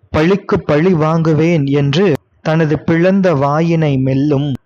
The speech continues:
சிறிது நேரம் நீங்கியிருக்கும், மீண்டும் பாண்டியனாருக்கு அருகிலே வரும். "பழிக்கு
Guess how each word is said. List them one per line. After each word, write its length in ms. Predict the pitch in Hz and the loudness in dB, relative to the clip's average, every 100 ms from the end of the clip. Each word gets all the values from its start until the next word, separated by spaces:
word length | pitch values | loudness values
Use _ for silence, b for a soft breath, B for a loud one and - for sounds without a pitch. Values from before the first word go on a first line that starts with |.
| - | -8
சிறிது 440 | - 202 190 185 190 | -4 0 0 0 2
நேரம் 400 | 190 208 208 165 | 2 2 0 0
நீங்கியிருக்கும், 840 | 170 196 185 180 165 160 - 214 190 b b b | 0 0 0 0 0 -2 -2 -4 -4 b b b
மீண்டும் 480 | 151 208 220 202 165 165 - _ - | -2 2 2 2 -2 -4 -14 _ -8
பாண்டியனாருக்கு 1000 | 156 175 190 185 170 160 151 147 - 151 156 156 | -2 0 0 0 0 0 0 -2 -2 -2 -2 -2
அருகிலே 540 | 143 165 190 175 160 127 | -2 0 0 0 2 0
வரும். 320 | 123 143 170 B B B - | 0 -2 -4 B B B -8
"பழிக்கு 440 | 156 160 196 - | -2 0 0 -2